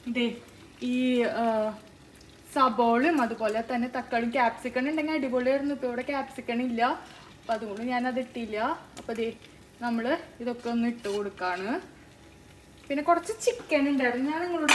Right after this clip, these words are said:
പറഞ്ഞില്ലേ കുറച്ച് ചിക്കൻ, ഇതൊക്കെ ഓപ്ഷണൽ ആട്ടോ ചിക്കൻ ഒക്കെ ഇടണമെന്നുണ്ടെങ്കിൽ. അപ്പൊ ഇവിടെ കുറച്ച് ചിക്കൻ ഇരിക്കണ്ടായിരുന്നു. അപ്പൊ ദേ ഞാൻ ചിക്കൻ എടുത്തിട്ട്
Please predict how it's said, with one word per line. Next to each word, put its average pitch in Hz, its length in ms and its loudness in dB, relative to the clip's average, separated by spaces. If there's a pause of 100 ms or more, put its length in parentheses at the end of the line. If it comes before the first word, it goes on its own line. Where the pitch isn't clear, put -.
പറഞ്ഞില്ലേ 262 380 0
കുറച്ച് 262 400 -4
ചിക്കൻ, 269 180 -8
ഇതൊക്കെ 269 220 -2
ഓപ്ഷണൽ 262 640 0
ആട്ടോ 247 280 2
ചിക്കൻ 233 440 -4
ഒക്കെ 233 160 -4
ഇടണമെന്നുണ്ടെങ്കിൽ. 220 720 -2 (440)
അപ്പൊ 269 160 -2
ഇവിടെ 269 180 2
കുറച്ച് 359 480 -2
ചിക്കൻ 466 260 0
ഇരിക്കണ്ടായിരുന്നു. 226 720 0 (560)
അപ്പൊ 226 180 -8
ദേ 247 240 0 (340)
ഞാൻ 233 260 -2 (560)
ചിക്കൻ 240 340 -2
എടുത്തിട്ട് 233 460 -4